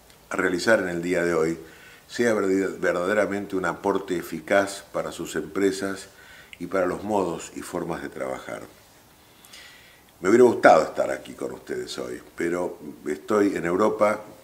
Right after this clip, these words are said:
todavía unos días más y no pude, por razones profesionales, este, anticipar el regreso, pero al menos logré, eh, transmitirle el saludo del sisip, de todos nuestros asociados, de nuestra comisión directiva,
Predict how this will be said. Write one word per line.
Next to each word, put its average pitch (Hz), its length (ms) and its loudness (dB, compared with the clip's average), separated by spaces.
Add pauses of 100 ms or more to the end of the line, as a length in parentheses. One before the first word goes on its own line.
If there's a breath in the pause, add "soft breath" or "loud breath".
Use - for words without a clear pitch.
(140)
todavía 82 400 2
unos 85 240 -2
días 90 240 -2
más 92 400 -2
y 76 80 -16
no 85 340 -6
pude, 87 480 0 (640 loud breath)
por 78 180 -4
razones 82 380 -6
profesionales, 78 840 -4
este, 73 240 -8
anticipar 78 600 -2
el 82 100 0
regreso, 87 600 0 (720 loud breath)
pero 98 140 4
al 95 80 6
menos 117 260 0
logré, 104 640 2
eh, 80 260 -4
transmitirle 92 1000 0
el 80 100 -6
saludo 95 680 4
del 78 200 -4
sisip, 110 500 0 (160)
de - 80 -4
todos 87 340 -2
nuestros 78 400 -8
asociados, 82 680 0
de 78 60 -4
nuestra 69 300 -10
comisión 71 380 -8
directiva, 107 680 0